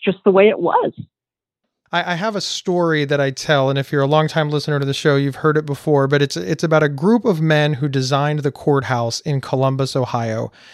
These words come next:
Speaker 2: It was a beautiful courthouse, and on day one it opened, and the feature when you first walked in the door in the lobby was a giant glass staircase that led you to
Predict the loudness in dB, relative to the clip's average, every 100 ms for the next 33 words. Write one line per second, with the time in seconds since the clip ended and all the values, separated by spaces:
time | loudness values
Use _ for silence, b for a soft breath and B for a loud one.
0 | b b -6 -6 -2 2 4 4 0 2
1 | 0 2 -2 -2 -2 0 2 2 2 0
2 | 0 -2 0 -2 -2 -2 -2 -4 -2 -4
3 | 0 0 0 2 2 2 0 -2 0 0
4 | 0 0 0 -2 -4 0 0 0 0 0
5 | 0 0 0 -2 -2 -4 -4 -2 0 0
6 | -4 -2 0 2 0 -4 0 0 0 -2
7 | -2 -2 -6 -2 -2 0 0 -2 -2 -4
8 | 0 0